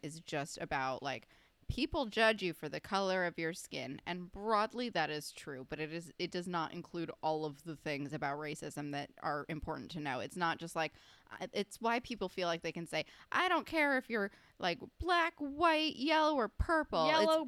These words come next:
Speaker 2: blue,
Speaker 1: Exactly.
Speaker 2: yeah.
Speaker 1: It's like, you don't understand what the actual issue is. You think it is just about skin color, and it's not. There's so much more to it than that. It's about systemic oppression.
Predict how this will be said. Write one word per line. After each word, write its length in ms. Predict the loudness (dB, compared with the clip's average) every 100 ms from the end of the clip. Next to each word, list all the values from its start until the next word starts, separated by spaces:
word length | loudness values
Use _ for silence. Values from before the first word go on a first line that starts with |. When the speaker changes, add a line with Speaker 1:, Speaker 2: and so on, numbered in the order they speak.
| -2
Speaker 2:
blue, 540 | 0 2 2 0 0
Speaker 1:
Exactly. 460 | 0 4 4 4 0
Speaker 2:
yeah. 80 | -2
Speaker 1:
It's 120 | -2
like, 200 | -2 -2
you 100 | -2
don't 160 | 0 0
understand 540 | 0 -2 -2 -4 -2
what 160 | -4 -4
the 100 | -4
actual 420 | -4 -6 -8 -4
issue 280 | -4 -2 -4
is. 220 | -4 -4
You 80 | -8
think 240 | -6 -4
it 120 | -4 -4
is 240 | -6 -6
just 320 | -6 -6 -6
about 420 | -6 -2 -2 -4 -8 _ _ _ _
skin 380 | -16 -2 -2 -2
color, 360 | -4 -4 -2 -4
and 180 | -6 -6
it's 220 | -8 -8
not. 440 | -4 -2 -2 -6 -10 -4
There's 220 | -4 -4
so 220 | -2 0
much 240 | -2 -4
more 220 | -2 -2 0
to 120 | -2
it 120 | -6
than 240 | -8 -6 -6
that. 240 | -4 -6
It's 140 | -8 -6
about 280 | -4 -4 -6
systemic 520 | -12 -4 -2 -2 -8
oppression. 760 | -4 0 0 0 0 0 -4